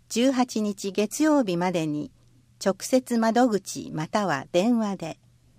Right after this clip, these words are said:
市立エスポアール。電話八二八の四一四一。外国人講師による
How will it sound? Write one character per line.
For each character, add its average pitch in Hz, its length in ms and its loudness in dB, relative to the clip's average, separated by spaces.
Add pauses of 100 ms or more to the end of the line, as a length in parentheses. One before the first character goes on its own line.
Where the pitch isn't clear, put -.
(460)
市 - 160 -4
立 254 380 0
エ 170 100 -6
ス - 140 -12
ポ 247 180 4
ア 196 200 4
ー 135 120 -8
ル。 - 240 -20 (1120)
電 196 280 0
話 175 200 -6 (360)
八 254 340 0
二 277 240 6
八 175 340 -6
の 160 340 -6
四 269 340 6
一 143 380 -4
四 170 320 -2
一。 - 400 -14 (3500)
外 262 240 2
国 294 360 2
人 269 260 6
講 277 260 6
師 180 180 -2
に 156 200 0
よ 151 120 -4
る 160 260 -6